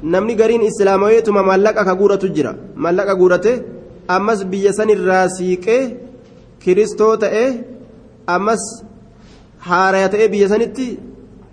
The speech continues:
Islaaminaa qabata ammas. Masaajida kaanis dhaqee inni guyya-, guyyurraan mi'a Islaamaa jechuudha. Ama turraa inni Islaaminaa nama seena.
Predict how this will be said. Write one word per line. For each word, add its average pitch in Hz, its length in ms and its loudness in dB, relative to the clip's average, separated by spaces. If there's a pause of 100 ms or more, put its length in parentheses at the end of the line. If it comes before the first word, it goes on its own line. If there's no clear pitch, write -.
(240)
Islaaminaa 190 600 2
qabata 147 280 -4
ammas. 139 280 -4
Masaajida 151 500 -2
kaanis 170 240 0
dhaqee 175 280 -4
inni 170 160 0
guyya-, 151 280 0
guyyurraan 175 480 0
mi'a 170 100 -2
Islaamaa 135 340 -2
jechuudha. 131 340 -4 (1000)
Ama 202 220 0
turraa 180 240 0
inni 175 100 0
Islaaminaa 156 400 0
nama 147 80 0
seena. 117 220 -8